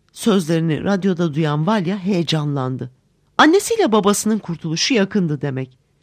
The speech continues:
Bari Almanlar onları öldürmemiş olsa. Kaç kere Almanların Kiev'teki halini düşünmüş, bir türlü getirememişti gözlerinin önüne. Ya kentin savaş öncesi görüntüsüydü hatırladığı, insanlar gülümsüyor, Kresçatik'te çiçekler satılıyordu,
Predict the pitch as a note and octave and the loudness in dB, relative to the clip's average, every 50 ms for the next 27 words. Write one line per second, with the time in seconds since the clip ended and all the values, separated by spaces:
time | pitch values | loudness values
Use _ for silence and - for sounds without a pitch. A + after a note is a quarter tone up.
0 | _ _ _ _ - E4 G#4+ A4+ F#4 D4 A#3+ A3 G#3 G3+ G3 G3+ G#3+ G#3 G3+ F#3+ | _ _ _ _ -4 -2 0 2 2 2 2 2 2 0 2 2 2 4 4 4
1 | F#3+ G3 F#3+ G3 F#3 F3 E3+ C#3+ D3+ C#3+ D3 C3 B2+ C#3+ - - C#3+ C3 C3+ - | 4 2 4 4 4 2 2 0 -2 -2 -2 -2 -2 -4 -4 -4 -4 -6 -6 -8
2 | - D3 C#3+ - _ _ _ _ _ _ _ _ _ _ - A#4 A4 - - C4+ | -8 -10 -10 -12 _ _ _ _ _ _ _ _ _ _ -8 -8 -8 -6 -2 -2
3 | A3 F3+ F3 - - G3 G#3 G#3 G#3 G3+ F#3+ G3 G#3+ A3+ A3 - - A#3 E3+ - | 0 0 0 0 0 0 2 2 2 2 2 0 0 -2 -4 -4 -2 -2 -2 -2
4 | - D3 - - F#3+ E3+ E3 D#3+ D#3+ E3 E3+ D#3+ C3+ C#3 C3+ - - B2 A#2+ A#2+ | -4 -10 -8 -6 -4 -2 0 0 0 0 -2 -4 -4 -6 -8 -8 -8 -6 -6 -4
5 | E3 F#3+ - - - - - - - _ - F4 E4+ - - A3+ G#3 A3 G3 F#3+ | -4 -4 -6 -6 -10 -16 -20 -20 -6 _ 2 2 2 2 0 -2 -2 -2 -2 -2
6 | G#3+ A3 - G#3+ G3+ G3 F3+ D#3 D#3 D3+ C#3+ - - D3 C3+ D#3 D3 D3 C3+ C3+ | -2 0 0 2 2 2 4 2 2 0 -2 -4 -6 -4 0 0 2 2 0 0
7 | D3 C#3+ C#3+ C#3 C3+ C3+ C3 C3 C3 C3 C3 C#3 - _ _ _ _ _ _ _ | -2 -2 -2 -2 -4 -4 -4 -2 -4 -4 -6 -8 -10 _ _ _ _ _ _ _
8 | _ _ _ _ _ _ - F#4 G4+ - - - C4+ B3+ A#3 - C4+ C4 A3+ - | _ _ _ _ _ _ -4 -4 -4 -2 -2 0 0 0 0 0 0 -2 0 0
9 | F#3 F3 G3 A#3+ A#3 - A#3+ G#3+ F3+ D3+ D#3+ D#3 - - C#3+ C#3 D3+ D3 D3 D3+ | 0 2 2 2 2 2 2 2 2 0 -2 -4 -4 -4 -2 0 0 0 0 0
10 | D3 - - - - D#3+ C3+ D3 C#3+ D3 D3 - - D3 C#3 C3+ C3+ C3 B2 - | -2 -6 -8 -8 -6 -6 -4 -4 -6 -6 -6 -6 -6 -6 -4 -2 -2 -2 -2 -2
11 | C3+ D#3 G3+ - _ _ _ _ _ _ - G#3 F#3 - G#3 G3 F#3 F3+ F#3 F3+ | -2 -2 -2 -2 _ _ _ _ _ _ -2 -2 0 0 0 0 2 2 4 2
12 | F3 E3+ D3 F3+ D#3+ D#3+ D#3 D3+ - - - C#3+ C3 C3+ D#3+ G#3 - _ _ _ | 2 2 0 0 0 0 -2 -2 -4 -4 -2 0 2 2 0 -2 -6 _ _ _
13 | _ _ _ _ _ _ _ _ _ _ _ _ _ _ - - G3+ G3 A3 - | _ _ _ _ _ _ _ _ _ _ _ _ _ _ -6 0 0 2 0 0
14 | - - - C4+ B3 A#3+ - G#3 - - - F#3+ G3 - - - A3+ F#3 F#3 - | -2 -4 -2 -2 -2 -2 -2 -6 -6 -4 -4 -4 -4 -4 -2 -2 -2 -2 0 0
15 | F#3+ F3+ F#3 F#3+ - - D3 - - - C#3 C#3+ C3+ B2+ B2 B2+ B2 - E3 G3 | 0 2 2 0 -2 -4 -6 -8 -8 -4 -2 0 0 0 0 -2 -2 -2 -4 -4